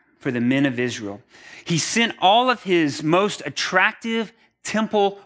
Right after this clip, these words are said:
prostitutes, it was common in that day, to go before the men of Israel and to pr-, practice a worship ceremony to the god Chemosh.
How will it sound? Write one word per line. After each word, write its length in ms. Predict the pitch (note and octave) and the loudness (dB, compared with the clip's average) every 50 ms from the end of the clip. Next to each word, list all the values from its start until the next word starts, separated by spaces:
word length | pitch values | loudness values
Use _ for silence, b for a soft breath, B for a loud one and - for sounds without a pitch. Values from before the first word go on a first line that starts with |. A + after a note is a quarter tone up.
| B _ | B _
prostitutes, 760 | - - F3+ E3+ E3+ - - - - - A#2 F2+ - - | -2 -2 -2 -2 -2 -8 -14 -18 -12 -10 -10 -10 -10 -12
it 60 | - - | -16 -14
was 140 | D2 - | -16 -16
common 320 | - - D#3 D#3 D3+ C#3 A#2+ | -6 -2 0 0 0 0 -2
in 80 | A2+ | -4
that 200 | G2+ F#2 G2+ - | -6 -8 -10 -12
day, 260 | - - - - - _ _ _ _ B B B B B B B B | -16 -20 -20 -20 -20 _ _ _ _ B B B B B B B B
to 100 | - F3 | -2 -2
go 460 | E3 D3 C3 C#3 D3+ D3+ F3 G3+ A#3 | 0 0 0 2 4 4 6 4 4
before 760 | G#3 A3+ B3+ G#3+ - - - A#3+ A#3+ B3 A#3+ A#3+ A#3+ B3 B3 - - _ | 2 0 -4 -6 -6 -6 -2 0 2 4 4 4 2 2 0 -6 -8 _
the 80 | - G3 | -2 0
men 200 | G3 G3+ G#3+ A#3+ | 2 2 2 2
of 120 | A#3+ E3+ | 2 0
Israel 520 | E3 D3 C#3 - C#3+ C#3+ C#3+ D3 E3+ E3 - _ _ _ _ _ _ _ _ _ B B B B B B B B B B | -2 -2 -2 -2 -2 0 0 0 -2 -4 -14 _ _ _ _ _ _ _ _ _ B B B B B B B B B B
and 160 | B F3+ F3+ E3 | B -2 -2 -2
to 120 | - F#3+ | -6 -10
pr-, 200 | - - - G3 | -10 -8 -6 -6
practice 920 | F#3 - - - - - G3+ G3+ A#3 A#3+ - - B3 B3+ A#3 - - - b b b b b b - | -6 -6 -8 -16 -2 0 0 2 0 -2 -6 -8 -8 -8 -8 -8 -10 -12 b b b b b b -2
a 580 | E3 F#3 F#3 F#3 F#3 F#3 F#3 F#3 F3+ E3+ - _ _ _ _ | -2 0 0 0 2 2 2 0 -2 -6 -10 _ _ _ _
worship 760 | D#3 D3+ E3 A3 C4 C4+ A3 - - G#3+ G#3 G#3 - - - | -2 2 4 4 4 2 2 -2 0 0 -2 -2 -4 -12 -12
ceremony 840 | - - - - A3 A3+ A3 G3 D#3+ C3+ B2+ B2 B2 B2 B2+ C3+ C3+ | -10 -10 -4 0 0 2 2 2 2 0 -2 -2 -4 -4 -4 -6 -6
to 160 | - - D#3+ | -6 -4 -2
the 100 | E3 D#3 | -2 0
god 340 | B2+ C3 A#2+ A#2+ B2 B2 - - | 0 0 2 2 0 0 -2 -8
Chemosh. 720 | - - B3 B3+ B3+ G#3 E3+ C3+ A2 - - - - - | -2 2 4 4 4 4 4 2 2 0 -6 -8 -8 -10